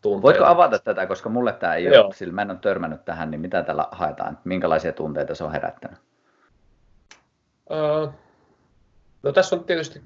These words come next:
Speaker 1: jos miettii tätä, niin kuin tässä on kyse vaan siitä polarisoitumisesta, vastakkainasettelusta ja siitä, ettei niin kuin nähdä, että voitaisiin esimerkiksi käyttää sekä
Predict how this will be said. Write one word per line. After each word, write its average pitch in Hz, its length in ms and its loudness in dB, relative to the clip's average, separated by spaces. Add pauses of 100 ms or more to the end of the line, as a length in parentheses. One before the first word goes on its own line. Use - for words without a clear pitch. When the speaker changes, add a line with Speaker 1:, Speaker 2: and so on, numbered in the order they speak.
(460)
Speaker 1:
jos - 180 -2
miettii 143 360 4
tätä, 120 280 0
niin 107 120 6
kuin 104 120 -4
tässä 113 220 0
on - 220 -6 (160)
kyse 107 300 2
vaan 98 180 2
siitä 98 160 -8
polarisoitumisesta, 95 1120 -4 (920)
vastakkainasettelusta 98 1200 -2 (380)
ja - 60 -10
siitä, 98 260 4
ettei 92 320 2
niin 92 120 -4
kuin 98 140 -4
nähdä, 98 360 2
että - 180 -6
voitaisiin 101 540 0
esimerkiksi 98 360 -6
käyttää 92 280 0
sekä 127 400 4